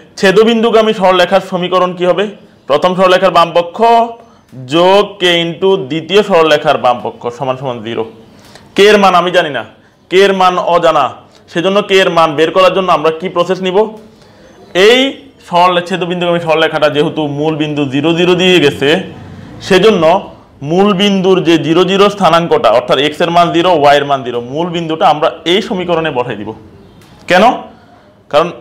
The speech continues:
এই সমীকরণটা মূল বিন্দু দিয়ে গেছে। কোনো সমীকরণ যদি কোনো বিন্দু দিয়ে যায়, তাহলে ওই বিন্দুটা ওই সমীকরণটাকে সিদ্ধ করে, অর্থাৎ বিন্দুটা সমীকরণের মধ্যে বসে যাবে। তাহলে আমরা এখানে মূল বিন্দুটা এই সমীকরণের মধ্যে বসাই দিলাম। বসাই দিলে এক্স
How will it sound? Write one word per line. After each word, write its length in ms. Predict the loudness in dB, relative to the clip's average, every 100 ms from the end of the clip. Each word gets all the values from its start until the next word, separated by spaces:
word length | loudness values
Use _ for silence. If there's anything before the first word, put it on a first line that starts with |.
| 0
এই 80 | 2 2
সমীকরণটা 520 | -2 2 0 2 2 2
মূল 140 | 0 -2
বিন্দু 160 | -4 -6 -6
দিয়ে 120 | -8
গেছে। 180 | -10 -16 -20 _ _ -4
কোনো 120 | -2 0
সমীকরণ 400 | 0 2 2 4 2
যদি 160 | 2 -2 -4 -14 -6
কোনো 140 | -2 0
বিন্দু 200 | -2 -2 0
দিয়ে 120 | 0 2
যায়, 200 | 2 2 0 -8 -2
তাহলে 180 | 0 2 2
ওই 100 | 2 0
বিন্দুটা 380 | -2 0 2 2 0 -14 -20 -10 -4
ওই 80 | -2 -2
সমীকরণটাকে 520 | -4 -2 -4 -2 -4 -4
সিদ্ধ 160 | -4 -2
করে, 140 | -2 -4 -10 -8 -6
অর্থাৎ 240 | -2 -2 0
বিন্দুটা 300 | -4 -2 -2 -2
সমীকরণের 500 | -4 -6 -4 -2 -2 -4
মধ্যে 180 | -4 -4 -2
বসে 180 | -2 0
যাবে। 140 | 0 -2 -12 -20 -20 -8 0
তাহলে 200 | 2 4
আমরা 140 | 4 2
এখানে 160 | 2 0 -2
মূল 120 | -4 -4
বিন্দুটা 260 | -6 -2 -2
এই 60 | -4
সমীকরণের 380 | -6 -6 -4 -4
মধ্যে 160 | -4 0
বসাই 180 | 0 0 0
দিলাম। 140 | -2 -2 -16 -20 -20 -4
বসাই 220 | 0 0 0
দিলে 140 | 0 0 -4 -16 -20 -6 -4
এক্স 140 | -2